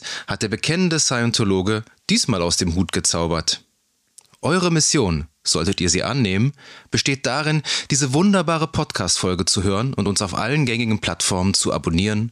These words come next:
und zu empfehlen. Dieser Audiostream wird sich in voraussichtlich sechzig Minuten selbst zerstören. Und damit herzlich willkommen zur Kritik- und spoilerdurchtränkten Besprechung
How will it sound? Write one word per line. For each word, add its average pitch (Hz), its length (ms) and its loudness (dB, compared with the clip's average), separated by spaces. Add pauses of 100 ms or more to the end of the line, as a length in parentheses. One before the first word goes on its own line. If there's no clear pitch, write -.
(140)
und 85 180 2
zu - 100 0
empfehlen. 85 600 -2 (680)
Dieser 127 440 0
Audiostream 104 720 0 (200)
wird 95 160 0
sich - 100 0
in 95 80 0
voraussichtlich 104 920 0 (260)
sechzig - 600 0
Minuten 104 560 2 (260)
selbst - 360 0
zerstören. 87 580 -2 (400)
Und 110 160 0
damit 131 180 0
herzlich 170 460 0
willkommen 117 400 0
zur - 180 0
Kritik- - 460 -2
und 110 160 0
spoilerdurchtränkten 131 1000 0
Besprechung 92 560 0